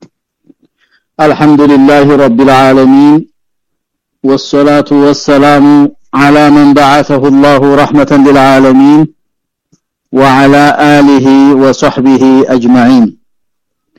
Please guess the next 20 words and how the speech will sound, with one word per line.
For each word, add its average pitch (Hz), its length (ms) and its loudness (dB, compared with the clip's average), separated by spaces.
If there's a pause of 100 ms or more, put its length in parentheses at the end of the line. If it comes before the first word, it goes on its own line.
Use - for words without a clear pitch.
(1120)
إخوتي 147 720 0
وأخواتي 139 840 0
في 139 100 -2
الله، 139 380 0 (2500)
بعد 139 320 -2
السلام، 156 640 0 (1000)
ندرس 151 640 -2
أو 160 560 0
نتدارس 151 760 0
اليوم 151 420 2
من 151 140 2
كتاب 156 420 0
بلوغ 147 600 0
المرام 151 500 0
من 151 180 0
أدلة 143 500 0
الأحكام 147 560 -2
في 143 120 -2
كتاب 151 380 -2
البيوع، 143 680 0